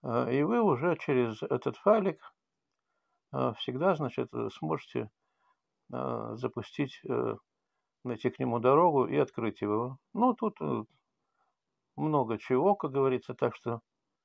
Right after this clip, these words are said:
смотрите сами, там, э, выбирайте. Вот, э, ну, это, скажем так, э,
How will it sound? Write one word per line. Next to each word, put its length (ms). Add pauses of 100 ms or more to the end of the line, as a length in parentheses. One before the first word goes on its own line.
(600)
смотрите 420
сами, 360
там, 360
э, 100
выбирайте. 720 (920)
Вот, 340 (140)
э, 420 (1500)
ну, 200
это, 260
скажем 380
так, 200 (160)
э, 180